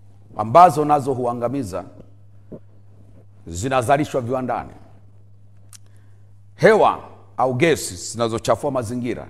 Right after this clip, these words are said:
na vitu mbalimbali vinavyochafua mazingira navyo pia huzalishwa viwandani.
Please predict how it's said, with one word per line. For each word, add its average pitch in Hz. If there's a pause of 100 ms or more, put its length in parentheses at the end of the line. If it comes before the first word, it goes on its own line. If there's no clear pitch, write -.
na 110
vitu 135
mbalimbali 127
vinavyochafua 110
mazingira 110 (840)
navyo 104
pia 165
huzalishwa 113
viwandani. 80